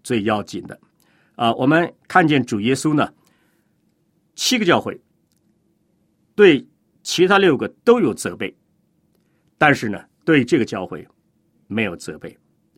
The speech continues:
而且是只有称赞，所以这是何等奇妙的一件事情。所以在这一封信里面，刚才你听我读，主耶稣他没有一句责备的话，啊，但是警告的话是有的，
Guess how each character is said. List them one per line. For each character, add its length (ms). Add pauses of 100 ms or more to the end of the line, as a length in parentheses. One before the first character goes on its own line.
(300)
而 180
且 80
是 240 (140)
只 140
有 160
称 360
赞， 260 (680)
所 180
以 60
这 140
是 240
何 220
等 200
奇 320
妙 260
的 100
一 120
件 160
事 140
情。 160 (1040)
所 180
以 60
在 180
这 180
一 60
封 180
信 220
里 80
面， 200 (140)
刚 160
才 80
你 100
听 220
我 120
读， 360 (640)
主 160
耶 100
稣 260 (160)
他 160
没 120
有 140
一 140
句 220
责 180
备 140
的 80
话， 240 (720)
啊， 140
但 200
是 140
警 320
告 160
的 60
话 160
是 180
有 200
的， 140